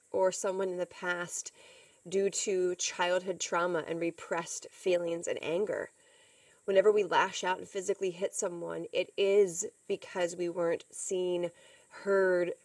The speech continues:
loved that we needed to as a child. It's a, the, the inner child coming out and trying to get attention through this temper tantrum way.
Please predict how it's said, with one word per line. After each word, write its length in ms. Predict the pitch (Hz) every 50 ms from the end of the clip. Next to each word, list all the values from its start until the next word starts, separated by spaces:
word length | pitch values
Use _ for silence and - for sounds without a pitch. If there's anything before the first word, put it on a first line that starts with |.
| _ _ _ _
loved 600 | 180 175 185 185 185 185 185 180 175 170 202 -
that 180 | 190 185 - -
we 100 | 180 175
needed 280 | 175 175 170 170 165
to 240 | - - 175 165 175 -
as 180 | 139 170 170
a 120 | 175 170 165
child. 560 | - - - 170 170 175 165 113 104 - - -
It's 160 | 131 - - -
a, 120 | - 185 175 -
the, 100 | - 180
the 180 | - - 123 190
inner 140 | 202 190 185
child 560 | 170 - - - 190 185 196 185 165 180 170
coming 320 | - - 185 180 175 170 - -
out 420 | 160 175 170 - - - - - - - - - - - - - - _ -
and 140 | 180 196 190
trying 400 | - - 220 190 180 185 185 180
to 100 | 185 185
get 160 | 170 185 - -
attention 600 | 175 175 - 180 180 180 170 - 165 151 156 156
through 300 | - - 180 180 180 180
this 220 | 170 170 170 170
temper 340 | - - - 180 165 - 170
tantrum 640 | 175 - 196 170 165 160 - 175 165 160 156 165 170
way. 460 | 175 170 180 175 156 78 - - -